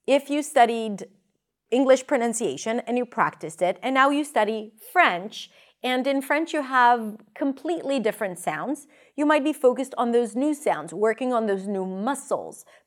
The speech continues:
placing your voice in a different place, and that might affect your progress in English.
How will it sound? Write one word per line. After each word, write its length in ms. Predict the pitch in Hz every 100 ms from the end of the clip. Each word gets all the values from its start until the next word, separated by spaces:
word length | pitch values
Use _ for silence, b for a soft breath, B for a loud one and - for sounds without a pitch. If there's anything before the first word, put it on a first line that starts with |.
| -
placing 480 | 277 277 302 320 285
your 120 | 269
voice 340 | 214 190 185
in 100 | 220
a 60 | 208
different 380 | 180 - 175 180
place, 440 | - 320 185 - b b b
and 200 | 269 277
that 220 | 294 339 - -
might 320 | 190 320 440 -
affect 560 | - - 151 - - - b b -
your 320 | 214 220 233
progress 640 | - 180 165 170 143 - - b b 254
in 120 | 285
English. 600 | 370 392 - - - -